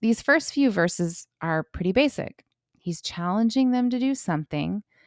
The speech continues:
and then giving them familiar examples of people who've done it. Now,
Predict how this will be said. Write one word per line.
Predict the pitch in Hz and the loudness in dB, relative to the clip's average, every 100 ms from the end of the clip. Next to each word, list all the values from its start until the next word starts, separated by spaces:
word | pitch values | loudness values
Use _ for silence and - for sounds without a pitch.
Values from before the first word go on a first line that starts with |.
| _ - | _ -8
and | 170 165 | -4 -2
then | 165 165 | 0 -2
giving | 151 170 190 226 | 0 2 4 2
them | 226 226 | 2 0
familiar | 208 175 160 160 175 190 208 | -2 -2 0 0 0 0 -2
examples | - 196 165 151 147 151 151 156 - | -4 -6 -4 -4 -4 -4 -6 -8 -6
of | 156 - | -6 -6
people | 147 143 147 143 151 - | -8 -4 -2 -2 -6 -4
who've | 165 151 | -2 0
done | 180 180 120 | 2 2 0
it. | 110 _ _ _ _ _ _ _ _ _ _ _ _ - _ - | -10 _ _ _ _ _ _ _ _ _ _ _ _ -20 _ -2
Now, | 180 151 - | -2 -2 -6